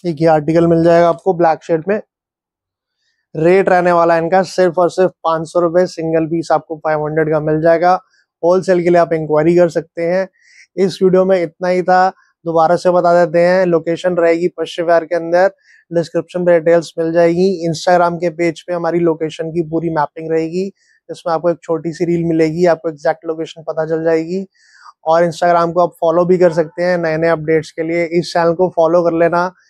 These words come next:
नए ब्रांड्स और नए नए रेट्स, अच्छे रेट्स पे आपको देने के लिए इस चैनल पे आप सब्सक्राइब कर सकते हैं। नेक्स्ट वीडियो में मिलते हैं।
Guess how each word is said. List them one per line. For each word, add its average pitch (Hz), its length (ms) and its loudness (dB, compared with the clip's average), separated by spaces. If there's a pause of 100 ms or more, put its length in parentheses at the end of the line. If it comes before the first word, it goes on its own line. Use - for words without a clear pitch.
(200)
नए 165 300 0
ब्रांड्स 160 420 0
और 175 120 4
नए 160 180 0
नए 165 180 2
रेट्स, 160 380 2 (120)
अच्छे 165 320 -4
रेट्स 160 300 -2
पे 165 100 -6
आपको 156 260 -4
देने 156 300 -4
के 156 120 -4
लिए 160 220 -2
इस 160 120 -8
चैनल 147 160 -10
पे 151 120 -8
आप 147 80 -8
सब्सक्राइब 156 400 -10
कर 156 180 -14
सकते 147 300 -16
हैं। 180 200 -10 (540)
नेक्स्ट 180 280 -4
वीडियो 180 180 4
में 175 160 2
मिलते 170 240 0
हैं। 185 140 2